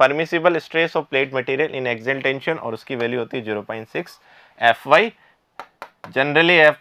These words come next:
का एफ़ वाई जो होता है वो होता है टू फिफ्टी,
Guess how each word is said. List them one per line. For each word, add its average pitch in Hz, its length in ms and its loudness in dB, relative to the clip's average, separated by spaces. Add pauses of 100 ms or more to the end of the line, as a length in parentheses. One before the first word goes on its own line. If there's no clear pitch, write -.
का 156 240 6
एफ़ 135 260 -2
वाई 147 240 0
जो 143 100 -4
होता 127 200 -2
है 143 60 2
वो 131 140 -4
होता 123 200 -4
है 120 80 -2
टू 135 260 -10
फिफ्टी, 147 500 -6